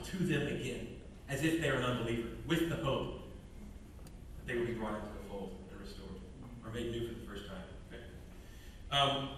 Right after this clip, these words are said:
and this is an imperative. This isn't a suggestion. We can look at a lot of the commands of Jesus and Paul and think, "Hmm, that's a nice suggestion." Hmm. No, this is a, this is in the imperatival,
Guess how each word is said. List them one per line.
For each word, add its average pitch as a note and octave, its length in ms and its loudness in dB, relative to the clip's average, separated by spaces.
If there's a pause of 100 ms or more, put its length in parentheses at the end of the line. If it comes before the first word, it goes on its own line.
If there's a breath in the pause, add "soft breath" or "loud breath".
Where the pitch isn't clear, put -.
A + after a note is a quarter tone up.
and D3+ 140 6
this - 120 8
is C4 160 4
an G#3 200 8
imperative. D#3+ 480 10
This - 220 2
isn't F#3+ 480 6
a - 160 2
suggestion. A2+ 760 2
We D#3+ 100 6
can - 360 6
look F3+ 180 10
at - 140 6
a - 60 4
lot E3 280 8
of - 80 2
the - 60 -2
commands C3 480 2
of - 100 0
Jesus C3+ 320 2
and B2 160 0
Paul C3+ 360 6
and C3 120 0
think, - 180 0 (280)
"Hmm, - 180 2
that's - 160 2
a A#2 40 0
nice - 180 0
suggestion." - 420 -4 (300)
Hmm. - 960 -4
No, C#3+ 120 6
this D#3 120 6
is G#3+ 100 4
a, - 60 10
this F3+ 200 6
is - 140 6
in F3+ 120 8
the D#3+ 100 10
imperatival, C#3+ 1000 6